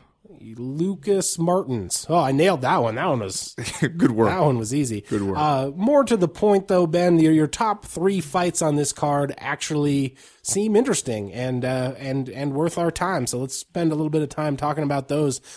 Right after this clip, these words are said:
Speaker 1: The main event, I guess, is, uh, Glover Teixeira versus Ryan Bader in a fight between,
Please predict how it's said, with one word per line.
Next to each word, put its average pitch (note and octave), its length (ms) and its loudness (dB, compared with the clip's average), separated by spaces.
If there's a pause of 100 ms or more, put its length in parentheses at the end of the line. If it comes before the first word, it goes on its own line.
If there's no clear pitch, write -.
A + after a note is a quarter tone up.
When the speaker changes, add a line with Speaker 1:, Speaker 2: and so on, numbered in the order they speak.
Speaker 1:
The C#3+ 100 -2
main F3 220 4
event, E3 380 2
I C#3 100 0
guess, D3 380 -2 (320)
is, C3+ 280 0
uh, B2 180 0
Glover D3 340 2
Teixeira F3 540 4
versus C3 600 -2 (240)
Ryan B2+ 380 0
Bader D#3 420 2
in C3 140 -4
a A#2+ 60 -2
fight C3+ 340 -4
between, B2 480 -2